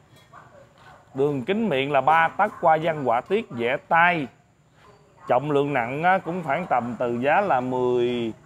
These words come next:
tám ký một cái nha cô chú anh chị mình ha. Đó, bao đẹp cho anh chị mình luôn. Mã số là mười ba D. Cây này thì em giao lưu với cô chú anh chị mình luôn, cặp này cũng là giá bảy triệu bao phí ship toàn quốc cho cô chú anh chị mình nha.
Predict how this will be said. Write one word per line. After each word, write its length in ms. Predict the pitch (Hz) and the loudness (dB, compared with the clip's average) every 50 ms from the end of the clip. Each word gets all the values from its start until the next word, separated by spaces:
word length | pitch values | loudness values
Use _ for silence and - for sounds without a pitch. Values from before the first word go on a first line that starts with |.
| - - - - - - | -20 -20 -20 -12 -4 -2
tám 300 | 156 165 196 233 247 214 | 0 0 0 0 -2 -2
ký 260 | - 208 220 247 254 | 0 0 0 0 0
một 120 | 247 156 120 - | -2 -2 -4 -4
cái 240 | - 170 170 208 247 | -2 -2 -2 0 0
nha 100 | 247 214 | -2 -2
cô 100 | 165 170 | -2 -2
chú 60 | 170 | -2
anh 80 | 185 180 | -2 -4
chị 80 | 165 | -4
mình 180 | 143 139 135 123 | -4 -4 -4 -4
ha. 260 | 127 165 190 196 165 - - - - - - - - - - - - - | 0 0 2 2 0 -2 -8 -20 -20 -20 -20 -20 -20 -20 -20 -20 -10 -4
Đó, 140 | 104 120 151 | -2 0 2
bao 280 | 160 151 143 143 143 | 4 4 6 6 6
đẹp 160 | 131 127 117 104 - | 4 2 2 0 -2
cho 60 | 160 | -4
anh 80 | 175 156 | -4 -2
chị 100 | - 123 | 0 0
mình 240 | 127 127 127 123 127 | 0 0 0 4 6
luôn. 200 | 151 170 170 147 123 - - - - - - - - _ _ - - - - - | 8 8 8 6 2 -4 -16 -20 -20 -20 -20 -20 -20 _ _ -20 -20 -16 -4 0
Mã 220 | 131 139 147 190 | 2 4 4 4
số 360 | 180 - - 202 214 233 262 | 4 4 6 8 8 8 8
là 200 | 247 202 160 143 | 8 8 8 8
mười 280 | 139 143 139 139 135 135 | 6 6 4 4 4 6
ba 260 | 135 156 165 170 170 | 8 10 10 10 10
D. 100 | 160 160 165 175 175 170 143 120 - - - _ _ _ _ - - - - - - - | 8 8 8 10 10 8 6 0 -4 -14 -20 _ _ _ _ -20 -20 -20 -20 -20 -2 4
Cây 160 | - 185 190 | 6 6 8
này 160 | 180 165 160 | 8 8 8
thì 60 | 151 | 8
em 180 | 165 180 190 190 | 8 8 8 8
giao 140 | 196 190 190 | 8 8 10
lưu 200 | 190 190 190 202 | 10 8 8 8
với 100 | 226 220 | 8 6
cô 80 | 208 196 | 6 6
chú 80 | 202 | 4
anh 100 | 233 214 | 4 4
chị 160 | 180 147 147 151 | 4 4 4 6
mình 160 | 151 147 151 | 6 6 4
luôn, 160 | 170 175 151 | 4 4 2
cặp 140 | 127 139 131 - | 2 0 0 2
này 340 | 151 151 156 151 143 123 113 - - - - - - - - - | 4 4 6 6 4 2 -4 -10 -20 -20 -20 -20 -20 -20 -18 -12
cũng 120 | - 156 | -6 -2
là 120 | 175 156 143 | 0 0 2
giá 240 | 135 143 151 180 202 | 4 4 4 4 4
bảy 300 | 175 123 120 143 175 190 | 4 2 2 2 2 2
triệu 240 | 202 151 117 117 123 | 4 6 6 6 8
bao 240 | 135 151 147 143 143 | 10 10 10 10 10
phí 200 | 131 - 180 185 | 8 6 4 4
ship 320 | - - 208 214 - - | 4 4 2 2 4 6
toàn 300 | - 127 123 117 110 117 | 8 8 8 8 8 6
quốc 100 | 147 175 185 - | 4 4 4 0
cho 60 | 156 | -2
cô 60 | 147 143 | -2 0
chú 60 | 165 | -2
anh 100 | 175 151 131 | -2 0 0
chị 100 | 117 120 | 0 0
mình 220 | 123 123 117 113 | 2 0 0 2
nha. 240 | 123 147 160 147 127 | 4 4 4 4 2